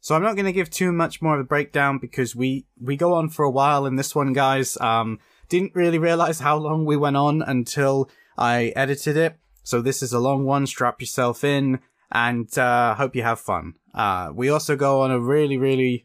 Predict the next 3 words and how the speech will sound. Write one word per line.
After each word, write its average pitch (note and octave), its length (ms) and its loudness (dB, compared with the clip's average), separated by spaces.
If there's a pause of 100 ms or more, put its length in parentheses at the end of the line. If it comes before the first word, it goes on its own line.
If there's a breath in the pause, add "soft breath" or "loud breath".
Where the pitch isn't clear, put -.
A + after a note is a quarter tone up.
(120)
nice, B2 680 -2 (500)
mm, A#2 440 -4
conversation C3 920 -2